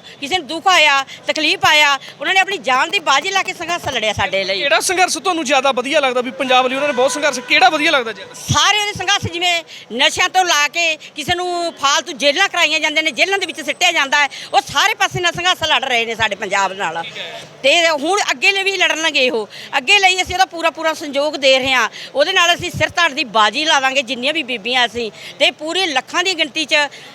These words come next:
Speaker 1: ਵੋਟਾਂ ਪਾ ਕੇ ਅਸੀਂ ਆਪਣਾ ਪੰਜਾਬ ਬਚਾਵਾਂਗੇ।
Speaker 2: ਠੀਕ ਹੈ, ਕਾਂਗਰਸ ਆ, ਆਮ ਆਦਮੀ ਪਾਰਟੀ ਆ, ਬੀਜੇਪੀ ਆ, ਸ਼੍ਰੋਮਣੀ ਅਕਾਲੀ ਦਲ ਆ, ਹੋਰ ਵੀ ਵੱਡੀਆਂ ਪਾਰਟੀਆਂ ਨੇ।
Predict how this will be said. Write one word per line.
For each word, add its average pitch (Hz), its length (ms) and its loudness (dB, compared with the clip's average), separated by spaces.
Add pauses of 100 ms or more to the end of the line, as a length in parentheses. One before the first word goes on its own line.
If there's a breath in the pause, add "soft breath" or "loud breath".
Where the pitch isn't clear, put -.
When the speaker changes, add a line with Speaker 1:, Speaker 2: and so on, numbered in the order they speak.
(120 loud breath)
Speaker 1:
ਵੋਟਾਂ 294 380 2
ਪਾ 254 360 2
ਕੇ 349 200 2 (120)
ਅਸੀਂ 349 180 -2
ਆਪਣਾ 339 180 0
ਪੰਜਾਬ 294 500 0
ਬਚਾਵਾਂਗੇ। 185 560 -4 (120)
Speaker 2:
ਠੀਕ 277 200 -12
ਹੈ, 208 100 -4
ਕਾਂਗਰਸ 262 520 2
ਆ, 240 60 6 (160)
ਆਮ 262 220 2
ਆਦਮੀ 247 260 0
ਪਾਰਟੀ 220 340 2
ਆ, 226 60 0
ਬੀਜੇਪੀ 254 480 -2
ਆ, 226 80 2
ਸ਼੍ਰੋਮਣੀ 254 500 0
ਅਕਾਲੀ 240 320 0
ਦਲ 262 100 2
ਆ, 269 60 6
ਹੋਰ 254 220 2
ਵੀ 370 100 -4
ਵੱਡੀਆਂ 285 320 0
ਪਾਰਟੀਆਂ 269 460 4
ਨੇ। 262 100 -8